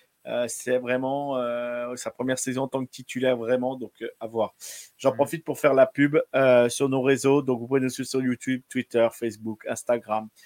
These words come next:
Speaker 1: Discord, euh, Trumble, TikTok et Twitch et sur YouTube, euh, et sur, euh, oui, sur la chaîne YouTube aussi.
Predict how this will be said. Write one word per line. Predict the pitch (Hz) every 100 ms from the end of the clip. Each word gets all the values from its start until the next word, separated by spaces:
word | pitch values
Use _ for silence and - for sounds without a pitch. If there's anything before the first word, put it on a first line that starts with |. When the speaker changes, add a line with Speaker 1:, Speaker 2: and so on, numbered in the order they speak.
| _ _
Speaker 1:
Discord, | 123 160 - - 131 131 131 - -
euh, | 127 127
Trumble, | - 139 127 117 113
TikTok | 113 147 - 120 120 - _ -
et | 185
Twitch | - 175 170 - -
et | 151
sur | 160 147
YouTube, | 131 117 - 123 135 -
euh, | 127 120 117 120
et | 135
sur, | 139 147 127
euh, | 120
oui, | 113 127
sur | - 131
la |
chaîne | 123 135 131
YouTube | 120 - 127
aussi. | 120 -